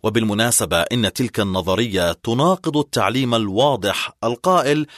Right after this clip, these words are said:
إن موت المسيح كان ذبيحة مقدمة لله لا للشيطان. اقرأوا ما جاء في رسالة أفسس الأصحاح الخامس والعدد الثاني. كذلك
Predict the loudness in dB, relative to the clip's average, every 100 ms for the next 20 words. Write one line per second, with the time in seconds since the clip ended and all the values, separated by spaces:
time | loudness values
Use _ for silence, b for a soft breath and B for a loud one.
0 | B -4 -2 0 2 0 2 2 2 2
1 | 0 -2 -4 -4 -4 -2 -2 -2 -2 -2
2 | -2 -2 -2 -2 -2 -4 0 0 2 2
3 | 2 2 0 0 2 0 -2 b -6 0
4 | 2 2 0 0 -2 0 -2 -2 -14 _
5 | _ _ _ -4 0 2 2 0 -2 0
6 | 0 -2 -4 -4 -2 -2 -4 -4 -4 -2
7 | 0 0 0 -2 b b b -4 0 0
8 | 0 -2 -4 -2 -2 -2 -2 -4 -4 -2
9 | -2 -2 -2 -2 -2 -6 _ _ _ _
10 | _ _ _ _ _ -4 0 2 0 -2
11 | 0 2 2